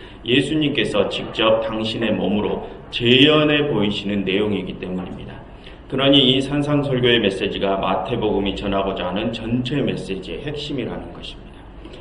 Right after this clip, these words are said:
그렇다면 여러분, 이 산상 설교의 메시지가 무엇입니까? 하나님의 나라였습니다. 그 하나님의 나라를 선포하고 그 하나님의 나라에 들어가려면 우리가 어떠한 모습으로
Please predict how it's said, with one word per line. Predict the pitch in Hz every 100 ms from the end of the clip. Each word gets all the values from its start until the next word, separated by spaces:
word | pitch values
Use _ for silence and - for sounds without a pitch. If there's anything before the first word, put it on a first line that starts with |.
| - - -
그렇다면 | 123 135 135 123
여러분, | 113 110 110 107
이 | 120 110
산상 | - 131 139
설교의 | 123 127 117 110
메시지가 | 104 107 101 104
무엇입니까? | 92 95 104 101 98 92 104 143 - - - - -
하나님의 | - 143 160 143 101 90
나라였습니다. | - 90 92 90 - 87 80 80 - - -
그 | -
하나님의 | 123 - 131 135 135 127
나라를 | 117 110 - 95 110 95
선포하고 | - 143 185 - 135 101 95 90
그 | 117
하나님의 | 107 131 135 135 123 113
나라에 | 95 92 92 92
들어가려면 | 92 101 95 90 87 87 98 110 104 - - -
우리가 | 104 117 113
어떠한 | 104 107 139 143
모습으로 | 135 117 117 113 110 - - -